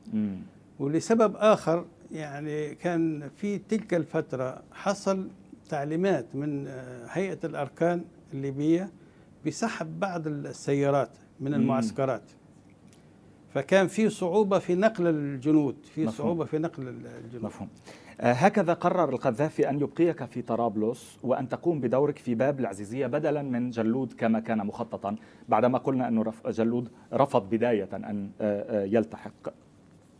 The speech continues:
Speaker 1: في الثلاثين من أغسطس جاءك جلود إلى باب العزيزية،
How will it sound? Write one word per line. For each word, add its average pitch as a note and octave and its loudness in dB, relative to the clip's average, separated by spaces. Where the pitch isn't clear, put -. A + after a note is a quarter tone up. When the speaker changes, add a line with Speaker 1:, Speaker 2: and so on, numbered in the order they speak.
Speaker 1:
في - -2
الثلاثين C#3+ 4
من C#3+ -4
أغسطس D3 -4
جاءك B2 4
جلود B2 -2
إلى A2+ 2
باب G#2+ 2
العزيزية، A2 -2